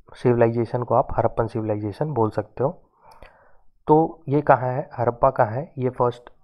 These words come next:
साइट था जिसको खोजा गया था, फिर आगे खुदाई हुई तो धीरे धीरे पता चला कि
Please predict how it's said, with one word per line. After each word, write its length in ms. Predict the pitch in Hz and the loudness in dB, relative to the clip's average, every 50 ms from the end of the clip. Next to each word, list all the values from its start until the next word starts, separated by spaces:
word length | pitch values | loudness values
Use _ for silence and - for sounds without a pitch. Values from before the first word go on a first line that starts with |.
| _ _ | _ _
साइट 500 | - - - - - - 113 113 113 - _ - | -20 -20 -20 -12 -4 -4 -4 -4 -4 -6 _ -4
था 80 | 139 | -4
जिसको 320 | 147 135 120 - - 135 120 | -2 -2 -6 -2 0 -2 -2
खोजा 340 | - - 117 113 117 117 117 | 2 0 0 4 6 6 6
गया 200 | 110 110 107 104 | 6 4 0 2
था, 160 | - 131 143 | 2 0 0
फिर 220 | 139 131 120 117 | 2 0 0 2
आगे 260 | 113 113 110 110 117 113 | 2 2 2 0 0 -2
खुदाई 400 | - 120 117 110 110 107 110 110 | 0 -2 0 2 2 0 0 -2
हुई 160 | 104 110 110 | -4 -6 -6
तो 140 | - 123 113 | -6 -6 -6
धीरे 220 | 107 104 104 107 | -6 -6 -6 -6
धीरे 140 | 107 113 110 | -4 -6 -4
पता 260 | - 110 107 - 110 | -4 -4 -4 -4 -6
चला 260 | 104 - 110 107 110 | -4 -4 -4 -4 -4
कि 280 | 110 110 117 117 117 | -6 -6 -8 -10 -10